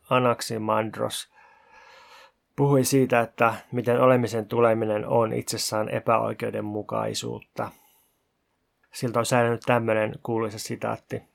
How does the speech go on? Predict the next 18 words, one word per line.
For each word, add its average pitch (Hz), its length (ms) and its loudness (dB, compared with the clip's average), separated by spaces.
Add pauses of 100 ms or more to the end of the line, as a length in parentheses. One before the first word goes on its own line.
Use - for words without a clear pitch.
(1000)
"Olennot 135 540 4
maksavat 120 580 0
toisilleen 117 600 4
epäoikeudenmukaisuutensa 110 1700 -2 (100)
rangaistuksen 120 800 0
ja 107 60 -4
sovituksen 113 680 -6
ajan 107 420 2
järjestyksen 107 760 -6
mukaan." - 500 -10 (1120)
Tämä 113 120 0
sitaatti 117 400 0
on 123 80 4
hyvin 147 200 4
kryptinen 151 600 4
ja 131 120 4
on 131 260 4
kirjoitettu 127 480 2